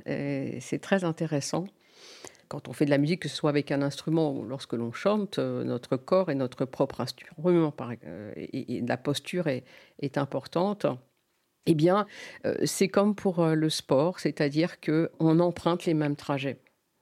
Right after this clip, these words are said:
Il y a même des études qui montrent, par exemple, euh, un geste répété dans le sport, ou ça pourrait être, par exemple, un air répété, euh, par un flûtiste ou un pianiste, peu importe.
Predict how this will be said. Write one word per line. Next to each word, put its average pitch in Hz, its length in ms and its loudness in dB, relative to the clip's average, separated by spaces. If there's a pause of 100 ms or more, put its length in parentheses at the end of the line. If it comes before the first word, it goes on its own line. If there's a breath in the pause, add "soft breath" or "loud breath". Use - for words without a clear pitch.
Il 143 140 -2
y 160 80 6
a 147 40 2
même 190 320 4
des 165 240 4
études 190 300 -2
qui - 160 -4
montrent, 190 380 2
par 143 180 -2
exemple, 160 480 0
euh, 127 280 0 (140)
un 120 160 0
geste 120 420 0
répété 107 600 -4
dans 120 140 -4
le 101 100 -6
sport, - 460 -2 (340 soft breath)
ou - 40 -16
ça - 140 -6
pourrait 107 260 -6
être, - 100 -14
par - 160 -6
exemple, - 640 -6
un 127 240 2
air 131 400 0 (320 soft breath)
répété, 127 800 -2
euh, 110 100 -6 (220)
par 110 160 -6
un - 60 -6
flûtiste - 640 -12
ou - 180 -14
un - 120 -20
pianiste, - 400 -10
peu - 80 -8
importe. - 440 -10